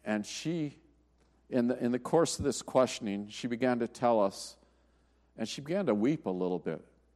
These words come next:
And I could see she was really tender and, and being really transparent. But she said,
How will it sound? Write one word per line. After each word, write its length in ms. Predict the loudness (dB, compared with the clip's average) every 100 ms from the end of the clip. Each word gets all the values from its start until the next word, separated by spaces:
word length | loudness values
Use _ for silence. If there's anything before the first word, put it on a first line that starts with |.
| _
And 280 | -6 -4 -2
I 80 | -4
could 200 | -4 -6
see 220 | -4 -6
she 180 | -6 -6
was 200 | -6 -2
really 220 | 0 0
tender 560 | 0 -4 -2 -2 -2 -4
and, 120 | -10 -16 _ _ _
and 180 | -8 -4
being 240 | -2 -2 -2
really 260 | -2 -2
transparent. 840 | -2 -6 -8 -8 -10 -4 -4 -4 -8
But 120 | -10
she 200 | -8 -12
said, 340 | -8 -2 -2